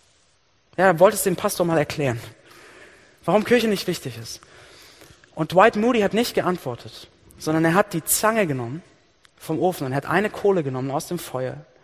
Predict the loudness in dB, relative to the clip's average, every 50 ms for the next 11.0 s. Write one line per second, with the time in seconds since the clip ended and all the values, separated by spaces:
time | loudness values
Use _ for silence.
0 | -20 -20 -20 -20 -20 -20 -20 -14 -10 -8 -6 -4 -4 -4 -2 0 0 2 2 0
1 | 0 -2 0 -2 -4 -4 -4 -6 -8 -6 -4 -4 -4 -4 -4 -6 -8 -10 -10 -10
2 | -10 -10 -12 -14 -16 _ _ -20 _ _ _ _ _ _ _ _ _ _ _ _
3 | _ _ _ _ _ _ _ _ _ _ _ _ _ -10 -6 -4 -2 2 4 4
4 | 4 4 4 2 2 4 4 2 4 4 2 2 2 0 -4 -6 -6 -6 -8 -8
5 | -10 -14 -18 _ _ _ _ _ _ _ _ _ _ _ _ _ -12 -10 -6 0
6 | 2 2 2 2 0 -2 -2 -2 -2 0 0 -2 -2 -2 -2 -4 -6 -8 -10 -14
7 | -18 -20 -20 -20 -20 -20 -20 -20 -20 -20 -20 _ -6 -2 0 0 0 0 -2 -4
8 | -4 -2 -2 -2 -2 -2 -2 -4 -4 -4 -6 -6 -6 -6 -8 -8 -6 -4 -2 0
9 | 0 0 0 0 0 -2 -2 -4 -4 -4 -4 -4 -4 -6 -6 -6 -6 -6 -4 -4
10 | -6 -6 -6 -6 -6 -6 -6 -6 -6 -8 -8 -10 -12 -14 -16 -18 -18 -18 -20 -20